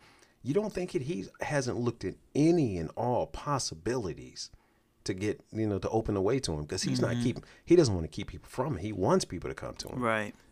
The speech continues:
Speaker 1: But he, there's only one way
Speaker 2: Mm-hmm.
Speaker 1: without the shedding of blood, there is no remission of sin.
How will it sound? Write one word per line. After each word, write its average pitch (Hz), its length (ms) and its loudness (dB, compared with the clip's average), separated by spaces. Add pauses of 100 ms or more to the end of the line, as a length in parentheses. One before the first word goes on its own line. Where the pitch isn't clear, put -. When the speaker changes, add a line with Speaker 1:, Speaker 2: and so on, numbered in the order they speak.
(100)
Speaker 1:
But 101 120 0
he, 92 280 -2
there's 95 200 0
only 87 180 0
one 80 240 0
way 98 400 -2
Speaker 2:
Mm-hmm. 117 280 -4 (260)
Speaker 1:
without 82 240 -4
the 80 60 -6
shedding 80 340 -2
of 69 80 -6
blood, 90 240 -2
there 73 100 -6
is 67 100 -8
no 69 100 -6
remission - 460 -8
of - 100 -14
sin. 147 340 -4